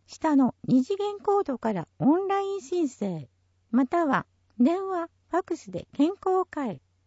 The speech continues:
二次元コードがあります。参加費などの記載のないものは無料。お待たせしました。伊勢市健康マイレージが今年も始まります。健康づくりは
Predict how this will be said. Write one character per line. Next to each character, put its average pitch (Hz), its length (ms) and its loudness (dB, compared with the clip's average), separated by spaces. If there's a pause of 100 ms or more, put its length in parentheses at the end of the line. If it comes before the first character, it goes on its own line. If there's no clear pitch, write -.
(380)
二 262 160 6
次 392 140 -2
元 403 260 -6
コ 392 220 2
ー 294 40 -2
ド 247 140 0
が 202 160 -4
あ 190 40 -4
り 190 180 -4
ま 175 120 -6
す。 - 180 -20 (520)
参 370 320 -4
加 381 100 -4
費 359 140 -2
な 269 160 4
ど 247 100 0
の 220 160 2
記 - 80 -14
載 381 280 -4
の 381 140 -2
な 370 200 -2
い 339 100 0
も 247 140 2
の 202 160 -2
は 175 160 -4
無 226 180 0
料。 208 460 -2 (1000)
お 269 140 4
待 311 160 4
た 349 140 -2
せ 330 160 0
し - 120 -4
ま 277 160 6
し - 160 -6
た。 - 220 -4 (640)
伊 226 100 0
勢 381 160 0
市 - 260 -6
健 349 200 2
康 381 320 0
マ 370 200 0
イ 359 80 -2
レ 269 180 2
ー 214 40 0
ジ 202 160 -6
が 170 200 -6 (120)
今 262 160 -2
年 339 260 0
も 294 160 4
始 254 300 0
ま 285 140 4
り 240 160 4
ま 180 120 -2
す。 - 240 -20 (680)
健 359 180 2
康 370 380 2
づ 339 60 0
く 285 140 0
り 233 140 2
は 185 200 -4